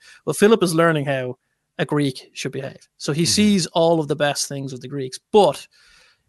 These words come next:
Speaker 1: he doesn't think much of them. He actually thinks they're really petty and they're squabbling fools and that they should be uniting. And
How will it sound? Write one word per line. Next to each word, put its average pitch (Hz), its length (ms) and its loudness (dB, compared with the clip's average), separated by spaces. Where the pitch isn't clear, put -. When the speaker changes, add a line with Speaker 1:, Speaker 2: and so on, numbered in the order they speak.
Speaker 1:
he 165 100 0
doesn't 247 480 0
think 208 300 2
much - 240 -6
of - 80 -14
them. - 80 -20
He 165 180 -4
actually 175 360 -2
thinks 143 300 -10
they're 139 80 -6
really 127 280 -8
petty 143 400 -6
and 143 280 -10
they're 143 80 -12
squabbling 143 640 0
fools - 760 -6
and 143 280 -8
that 135 100 -10
they 143 80 -6
should 151 180 -2
be 143 120 -2
uniting. 139 560 -2
And 131 420 -10